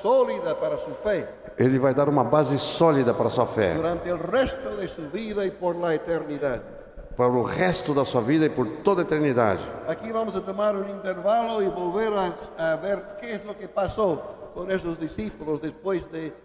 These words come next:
Speaker 1: este descubrimiento.
Speaker 2: Nós agora vamos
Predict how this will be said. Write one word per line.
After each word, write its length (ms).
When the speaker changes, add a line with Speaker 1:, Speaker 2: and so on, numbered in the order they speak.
Speaker 1:
este 320
descubrimiento. 960
Speaker 2:
Nós 260
agora 260
vamos 480